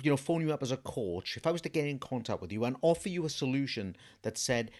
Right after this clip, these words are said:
"Look, I got a way where you can pay all of your bills and you'll need no extra staff, and your profitability is really gonna jump, and your V A T, if you're V A T registered, is also gonna be lowered a bit,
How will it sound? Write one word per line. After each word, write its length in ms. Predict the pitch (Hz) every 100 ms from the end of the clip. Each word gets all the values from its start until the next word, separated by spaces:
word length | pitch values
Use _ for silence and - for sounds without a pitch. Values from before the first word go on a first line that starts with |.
| -
"Look, 160 | 196 -
I 160 | 156 190
got 180 | 196
a 40 | 190
way 340 | 143 139 135
where 160 | 123 123
you 220 | 123 160
can 160 | 156 135
pay 260 | 135 139
all 300 | 139 156 156
of 100 | 139
your 140 | 139 120
bills 320 | 113 107 98
and 100 | 117
you'll 80 | 123
need 400 | 127 151 165 135
no 220 | 185 185
extra 440 | 165 - - 143
staff, 520 | 131 - 113 98 - - - - -
and 200 | 151 190
your 100 | 156
profitability 800 | 156 - 185 160 127 135 135 127
is 120 | 110
really 260 | 107 151 156
gonna 220 | 127 123
jump, 340 | 107 101 113 117
and 500 | 156 180 226 226 156 - - - -
your 160 | 139
V 280 | 120 135 139
A 120 | 127
T, 200 | 107 120
if 80 | 104
you're 100 | 107
V 200 | 92 98
A 20 |
T 140 | 95 101
registered, 440 | 95 98 - 104 - - -
is 100 | 131
also 300 | 175 202 214
gonna 180 | 170 170
be 140 | 160
lowered 380 | 135 139 147 131
a 40 |
bit, 260 | 92 95 -